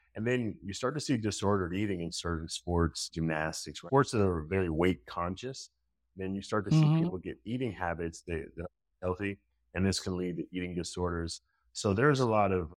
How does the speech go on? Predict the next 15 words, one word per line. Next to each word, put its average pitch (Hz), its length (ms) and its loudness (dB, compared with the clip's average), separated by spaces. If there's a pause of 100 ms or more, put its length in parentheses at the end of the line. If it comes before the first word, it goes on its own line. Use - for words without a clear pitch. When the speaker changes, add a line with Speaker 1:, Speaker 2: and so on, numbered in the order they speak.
Speaker 1:
mental 98 260 0
health 98 300 4
things 147 440 -6 (300)
that 82 240 -4
we, 85 400 -10
we 87 160 -12
really 104 220 -4
do 95 220 -6
need 92 240 -8
to 95 80 -12
make 85 180 -8
sure - 180 -6
that 80 120 -6
we're 82 100 -6
supporting 90 640 -6